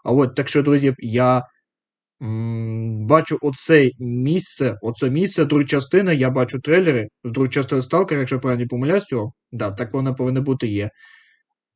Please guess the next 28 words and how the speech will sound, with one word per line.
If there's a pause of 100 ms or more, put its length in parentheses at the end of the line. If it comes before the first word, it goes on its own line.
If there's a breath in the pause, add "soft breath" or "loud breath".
(580)
Ну,
дивіться,
це
мені
нагадує
мені,
що
друга
частина
такої
релізії, (1600)
воно
дуже
класно. (580)
Офігеть,
просто (100)
топ, (260)
топ
виглядає
з
цього,
що
ви
не, (380)
не
знали
про
цього.